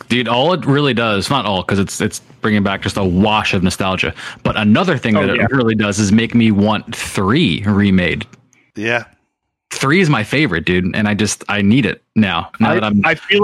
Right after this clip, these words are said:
Speaker 2: like they're gonna do a
Speaker 1: experiencing all
Speaker 2: three and four combo pack too. I feel like I, I see that coming in the future.
Speaker 1: I would love that.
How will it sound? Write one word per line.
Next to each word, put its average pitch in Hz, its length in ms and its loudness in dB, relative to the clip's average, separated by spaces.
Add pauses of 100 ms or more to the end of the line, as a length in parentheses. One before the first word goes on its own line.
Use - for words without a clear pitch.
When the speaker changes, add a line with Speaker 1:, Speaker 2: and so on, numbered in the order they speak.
(100)
Speaker 2:
like 117 120 -2
they're 170 160 0
gonna 165 120 2
do 151 140 2
a 143 40 2
Speaker 1:
experiencing - 120 -2
all 92 80 0
Speaker 2:
three 147 140 2
and 135 120 -2
four 131 380 0
combo 120 320 -2
pack 107 300 -4
too. 110 180 0
I 107 120 0
feel 139 160 -2
like 127 100 -2
I, 120 100 0 (200)
I 135 80 -2
see 147 180 0
that 120 160 -2
coming 120 240 -2
in 110 80 2
the 101 80 -2
future. 104 280 -4
Speaker 1:
I 92 80 -2
would 87 140 -2
love 90 200 0
that. 85 200 -2